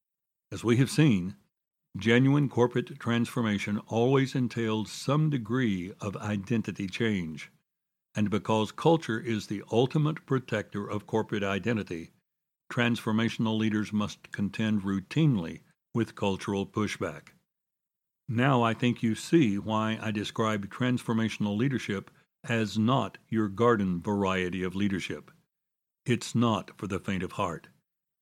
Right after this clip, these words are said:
and it does not always succeed. But when it is needed, nothing else can substitute for it. If you would like a transcript of today's program,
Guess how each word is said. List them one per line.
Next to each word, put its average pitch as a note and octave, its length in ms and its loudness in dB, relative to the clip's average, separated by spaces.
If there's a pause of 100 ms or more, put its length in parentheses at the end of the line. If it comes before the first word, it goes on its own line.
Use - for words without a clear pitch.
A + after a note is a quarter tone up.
(200)
and A2+ 100 0
it A#2+ 180 -2 (140)
does G#2 180 -4
not C3 220 0
always C3 500 2
succeed. G2 720 -2 (760)
But G2 200 -2
when G#2 140 2
it G2+ 140 0
is F#2 180 -4
needed, A#2 500 2 (520)
nothing C3+ 580 2
else G#2 480 -2 (300)
can G2+ 240 0
substitute G2 760 -2
for D#2+ 280 -4
it. - 180 -16 (1500)
If A2 140 0
you B2 100 8
would C3 100 6
like A#2 220 4
a G#2 100 -2
transcript B2+ 640 0
of G2 80 -4
today's G#2 380 2
program, G#2 480 0